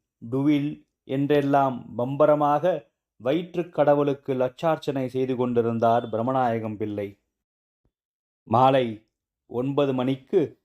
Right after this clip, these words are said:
முதலாளி பிள்ளையவர்களிடம் தயங்கி தயங்கி தமது தேவையை எடுத்துச் சொல்லி மாதிரி காட்டுவதற்காக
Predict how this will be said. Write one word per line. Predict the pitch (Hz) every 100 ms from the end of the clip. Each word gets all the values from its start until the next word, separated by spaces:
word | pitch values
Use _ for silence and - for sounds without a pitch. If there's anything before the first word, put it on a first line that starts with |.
| _
முதலாளி | _ 127 151 165 156 143
பிள்ளையவர்களிடம் | - 135 135 139 131 127 117 120 139 165 139 _ _ _
தயங்கி | 123 135 147 151 143 -
தயங்கி | 135 139 147 170 180
தமது | 135 131 120
தேவையை | 120 131 151 151 143 127
எடுத்துச் | 120 120 139 131
சொல்லி | 127 123 165 156 - _ _ _ _
மாதிரி | 104 120 160 165 160 123 -
காட்டுவதற்காக | 127 131 135 123 123 - 127 131 180 165